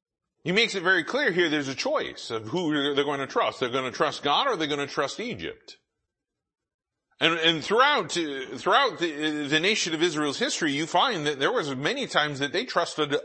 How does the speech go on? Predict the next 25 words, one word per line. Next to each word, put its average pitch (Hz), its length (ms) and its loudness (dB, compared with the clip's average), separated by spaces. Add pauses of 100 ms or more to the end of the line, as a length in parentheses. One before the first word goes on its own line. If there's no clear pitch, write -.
other 170 560 0 (300)
governments. 110 960 0 (340)
They 170 140 4
trusted 190 380 0
other 160 340 2
nations 135 720 -4
to 110 100 -2
help - 280 -4
them. 69 280 -8 (640)
They 196 120 6
trusted 190 520 2
in 135 280 -2
them, 151 480 2
in, 156 360 2
if 139 200 0
you 147 100 -2
will, 151 240 2
as 123 220 0
hired 147 460 2
help 175 540 0 (380)
to, 143 340 2
uh, 131 280 4
to 147 240 2
assist - 560 0
them 127 260 2